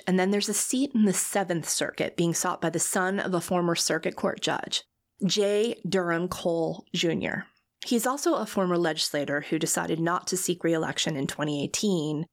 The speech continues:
and went on to a newly created and high-ranking chancellor position at the University of South Carolina Upstate,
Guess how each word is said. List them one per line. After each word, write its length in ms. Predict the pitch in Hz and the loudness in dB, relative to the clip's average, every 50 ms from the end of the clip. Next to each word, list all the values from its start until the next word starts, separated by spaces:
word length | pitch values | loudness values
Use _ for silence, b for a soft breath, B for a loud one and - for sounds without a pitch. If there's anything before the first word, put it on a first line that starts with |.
| _ _ _ _ _ - | _ _ _ _ _ 0
and 100 | 226 233 | 2 2
went 140 | 240 247 254 | 2 2 2
on 160 | 262 262 254 | 2 2 0
to 140 | - - 240 | 2 2 2
a 40 | 202 | 2
newly 420 | 185 185 185 185 190 190 208 202 | 4 4 6 4 6 4 4 2
created 480 | 202 - - 202 180 165 160 165 165 160 | 0 0 0 2 2 2 2 2 0 0
and 120 | 160 160 | 0 0
high-ranking 680 | 160 - 180 170 180 175 170 160 165 170 - 165 165 - | 0 0 0 0 0 0 0 -2 -2 -2 -2 -2 -2 0
chancellor 540 | - - 214 202 196 196 - 180 170 165 | 0 0 0 0 0 0 0 2 2 2
position 640 | 160 - 165 170 - 151 - - - 147 143 160 160 | 2 0 0 0 0 0 0 -2 -2 -2 -2 -2 -2
at 200 | - - 160 - | -2 -2 -2 -2
the 60 | - | 0
University 640 | 180 175 190 214 233 208 202 190 180 - - 180 175 | 0 2 2 2 2 2 2 0 0 0 0 0 0
of 60 | 170 | 2
South 320 | 160 - - 165 151 - - | 2 0 -2 -2 -4 -4 -6
Carolina 540 | - - 180 175 170 170 160 156 160 160 - | -2 0 0 2 2 0 0 0 -2 -2 -2
Upstate, 580 | - 160 - - - - - - - - - | -2 -6 -4 -4 -6 -4 -2 -2 -4 -4 -6